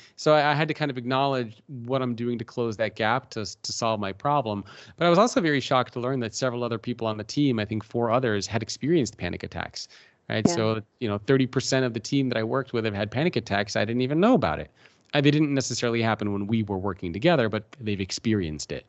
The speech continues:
Speaker 1: So that was
Speaker 2: Mm-hmm.
Speaker 1: a, a very important moment for me, um,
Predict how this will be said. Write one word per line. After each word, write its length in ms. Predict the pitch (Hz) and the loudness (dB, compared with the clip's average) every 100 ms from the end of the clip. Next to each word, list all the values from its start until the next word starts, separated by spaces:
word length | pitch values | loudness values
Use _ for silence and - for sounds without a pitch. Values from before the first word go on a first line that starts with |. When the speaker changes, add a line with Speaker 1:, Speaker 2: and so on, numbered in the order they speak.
| _ - - - | _ -20 -20 -4
Speaker 1:
So 140 | - | 4
that 120 | 180 | 6
was 200 | 226 196 | 6 6
Speaker 2:
Mm-hmm. 320 | 156 139 127 123 | 6 6 4 0
Speaker 1:
a, 20 | |
a 40 | |
very 260 | 117 127 127 | 0 0 2
important 400 | 120 117 107 107 | 0 -4 -4 -4
moment 300 | 104 104 101 | -4 -4 -6
for 120 | 107 | -6
me, 320 | 98 101 104 107 | -4 -4 -6 -6
um, 540 | 104 98 101 101 | -4 -4 -4 -6